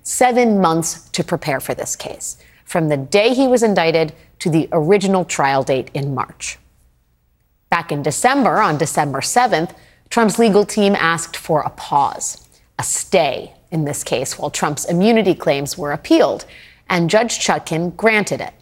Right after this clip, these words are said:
And that pause didn't just freeze the case, it also paused all the prep time as well.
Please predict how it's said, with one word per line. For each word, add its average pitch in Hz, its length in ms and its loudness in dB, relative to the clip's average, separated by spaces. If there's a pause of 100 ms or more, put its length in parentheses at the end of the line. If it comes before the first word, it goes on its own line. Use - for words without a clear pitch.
(800)
And 185 140 4
that 285 180 0
pause 233 320 4
didn't 208 280 4
just 180 260 0
freeze 147 340 0
the 131 100 -2
case, - 460 2
it 277 100 4
also 233 440 4
paused 160 560 2
all 156 240 4
the 143 100 -2
prep - 420 -4
time 143 460 -4
as 147 180 -4
well. 127 380 -6